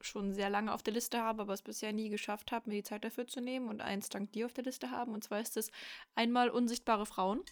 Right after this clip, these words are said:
Ich hab das schon sehr, sehr lange hier und ich hatte das als Empfehlung und hab's, ne, nie gelesen, aber hab's jetzt letztens bei einer Influencerin, der ich folge,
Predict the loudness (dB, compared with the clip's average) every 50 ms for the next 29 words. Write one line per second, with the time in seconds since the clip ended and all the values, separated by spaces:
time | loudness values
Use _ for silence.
0 | -16 -18 -18 -18 -20 -20 -8 2 6 6 6 6 6 2 4 6 8 8 8 8
1 | 8 8 6 6 6 4 4 2 2 2 0 0 0 0 0 0 0 0 -2 0
2 | 0 -2 -2 0 0 0 2 2 2 0 0 -2 -2 -2 0 0 0 -2 -4 -6
3 | -6 -4 -4 -4 -2 0 -2 -2 -2 -4 -4 -2 -2 0 0 -2 -2 -2 0 0
4 | 2 2 2 2 2 2 2 2 2 2 0 0 0 -2 0 0 -2 -2 -2 -2
5 | -4 -2 0 2 2 2 2 2 2 0 2 2 2 2 2 2 0 -4 -16 -18
6 | -18 -18 -18 -20 -20 _ 6 8 8 8 6 0 4 8 10 10 10 10 8 6
7 | 4 4 4 4 4 4 6 6 6 6 6 4 2 0 2 4 6 6 6 4
8 | 4 4 4 4 2